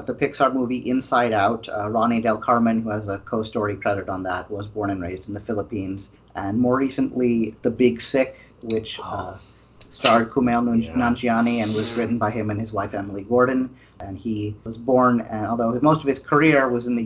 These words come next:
Speaker 1: U S, he was born and grew up in Pakistan.
Speaker 2: Okay.
Speaker 1: Okay, so next one starts with Matt.
Speaker 2: All right.
Speaker 1: Right.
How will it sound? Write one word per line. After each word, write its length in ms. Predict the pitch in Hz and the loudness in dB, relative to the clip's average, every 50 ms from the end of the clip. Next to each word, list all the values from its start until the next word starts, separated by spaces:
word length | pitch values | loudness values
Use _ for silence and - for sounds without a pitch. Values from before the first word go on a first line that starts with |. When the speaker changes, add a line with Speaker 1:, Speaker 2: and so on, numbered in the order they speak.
| 107 107 | -2 0
Speaker 1:
U 100 | 104 98 | 0 0
S, 120 | 95 95 | 0 -2
he 160 | - - 113 110 | -4 -6 -6 -4
was 200 | 104 101 101 101 | -4 -4 -6 -6
born 260 | - - 101 98 98 95 | -8 -12 -10 -8 -8 -8
and 140 | 101 104 | -8 -8
grew 140 | 101 98 95 | -10 -10 -10
up 180 | 92 87 - - | -10 -10 -10 -12
in 140 | - 95 95 | -14 -14 -12
Pakistan. 640 | 98 101 92 87 87 82 - 82 71 76 78 80 - - - - | -12 -12 -12 -12 -14 -14 -12 -12 -12 -10 -12 -14 -14 -16 -14 -12
Speaker 2:
Okay. 320 | 90 85 80 - - - - - - _ _ - - - | -10 -10 -10 -12 -16 -18 -20 -20 -20 _ _ -20 -18 -14
Speaker 1:
Okay, 240 | - - - - - - - | -14 -14 -14 -16 -18 -18 -16
so 220 | - - 110 101 110 | -12 -8 -6 -2 -2
next 240 | 117 117 113 - | -2 -2 -2 -4
one 80 | - 123 | -6 -4
starts 280 | - - 131 120 - - | 0 0 0 0 0 -4
with 140 | 120 110 | -4 0
Matt. 300 | 113 110 113 113 - - - - - - - - | 0 2 2 2 0 0 -2 -8 -16 -18 -14 -10
Speaker 2:
All 80 | 85 80 78 | -6 -4 -2
right. 120 | 90 - - - | -2 -4 -4 -8
Speaker 1:
Right. 140 | - - | -10 -10